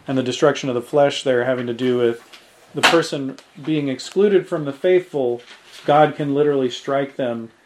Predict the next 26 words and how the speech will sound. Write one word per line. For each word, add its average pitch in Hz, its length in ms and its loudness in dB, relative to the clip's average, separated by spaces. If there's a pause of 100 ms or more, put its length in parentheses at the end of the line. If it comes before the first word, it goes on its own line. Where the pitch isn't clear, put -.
(240)
with 131 280 -6
terror 135 360 -2
in 120 100 -4
their 117 120 -6
conscience, 135 880 -6 (340)
cause 135 320 -2
them 131 220 -4
to, 123 420 -2
if 139 100 -10
they 135 140 -2
actually 147 340 0
are 151 220 4
a 127 60 2
believer, 127 520 0
unbelievers, 151 680 2 (340)
if 143 140 -4
they're 190 160 6
threatened 190 400 4
with 143 180 4
damnation, 147 560 -2
it 135 60 -4
doesn't 160 260 -2
mean 151 180 -4
anything 135 360 -6
to 120 80 -4
them. 104 300 -10